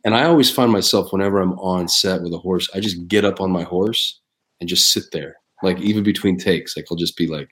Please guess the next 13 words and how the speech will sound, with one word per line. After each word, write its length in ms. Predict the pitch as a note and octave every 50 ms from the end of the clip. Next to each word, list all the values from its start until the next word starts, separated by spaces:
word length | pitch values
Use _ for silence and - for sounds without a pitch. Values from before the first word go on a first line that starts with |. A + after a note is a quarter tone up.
| _ _ -
up 220 | F#2+ F#2 F#2 -
on 220 | - F#2 F2+ F2 E2
the 60 | D#2+
horse 600 | - F2 F2 D#2+ D2 - - - - - - _ _ _ _ _ _ _ _ - - -
waiting 460 | E2 F2+ F#2+ F#2 F2+ F2 E2+ D#2+ -
for 100 | - F2
the 80 | E2+
next 380 | E2+ E2+ E2 D#2+ - - - _ _ - -
time 240 | - F2+ E2+ E2 D#2
the 60 | D#2
camera 360 | - - F2 E2+ E2 D#2+ D#2
starts 400 | - - - - C#2 B1 - -
rolling 400 | F2 F2 D#2+ D#2 D#2 D2+ D2+ D#2